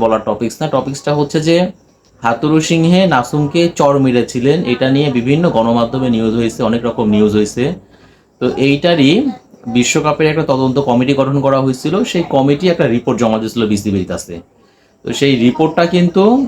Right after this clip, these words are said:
নাজমুল হাসান পাপন যখন বোর্ড প্রেসিডেন্ট ছিলেন, তিনি আসলে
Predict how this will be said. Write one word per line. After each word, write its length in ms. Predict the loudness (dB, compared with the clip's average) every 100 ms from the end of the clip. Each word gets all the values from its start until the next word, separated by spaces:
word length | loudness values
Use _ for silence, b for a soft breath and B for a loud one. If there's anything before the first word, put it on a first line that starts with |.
| -6 -18 -6 -2
নাজমুল 300 | 0 0 0 0
হাসান 180 | -2 0
পাপন 280 | 0 0 -2 0
যখন 200 | -2 -2 -2
বোর্ড 160 | -2 0
প্রেসিডেন্ট 420 | -2 0 0 0 0
ছিলেন, 240 | -2 0 2 2
তিনি 180 | 2 2 2
আসলে 240 | 2 0